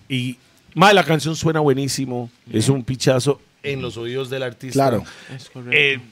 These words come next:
Speaker 1: o sea, musicalmente, la producción, todo está perfecto, pero no tienen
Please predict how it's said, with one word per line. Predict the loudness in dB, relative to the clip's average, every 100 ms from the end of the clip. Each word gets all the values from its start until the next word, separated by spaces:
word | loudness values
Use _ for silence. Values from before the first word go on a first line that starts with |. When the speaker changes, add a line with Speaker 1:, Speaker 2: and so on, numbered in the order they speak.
| _ _ _ _
Speaker 1:
o | 0
sea, | 4 6
musicalmente, | 6 4 6 6 6 4 4 4
la | 6
producción, | 4 0 -2 -4
todo | 0 2
está | 4 2
perfecto, | 2 2 2 2 0 -2 -8 -20 _ _
pero | 4 6 6 6 2 -2 _ _
no | -16 -4 2 4 4 2 _ _ _ _ _ _
tienen | 2 6 6 6 0 -2